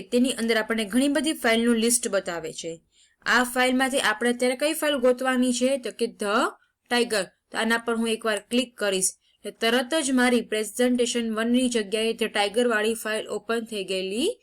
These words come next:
દેખાડે છે. આ હતી બીજી રીત કે જેની અંદર આપણે ઓફિસ બટનમાંથી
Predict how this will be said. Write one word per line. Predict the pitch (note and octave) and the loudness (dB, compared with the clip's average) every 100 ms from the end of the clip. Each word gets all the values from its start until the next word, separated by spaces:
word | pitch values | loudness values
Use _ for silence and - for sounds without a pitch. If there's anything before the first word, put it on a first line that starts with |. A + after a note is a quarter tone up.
| _ _ _ A3+ | _ _ _ 0
દેખાડે | B3 A#3+ B3+ - | 0 0 -2 -2
છે. | - F3 - _ _ _ - | -4 -8 -10 _ _ _ 0
આ | A#3+ | 2
હતી | A#3+ A#3 A#3+ D#4 F#4+ | 2 0 0 -2 -2
બીજી | C4+ C4+ C4 | -2 0 2
રીત | A#3+ A#3+ | 2 2
કે | A3 | -2
જેની | A3+ A3+ A3 | 0 2 0
અંદર | A3 A3 | -2 -4
આપણે | G#3 G#3 | -2 -4
ઓફિસ | G#3 B3+ A#3+ | -2 -2 -2
બટનમાંથી | G#3 G#3 G#3 G#3 G3 B3+ | -4 -6 -4 -4 -2 0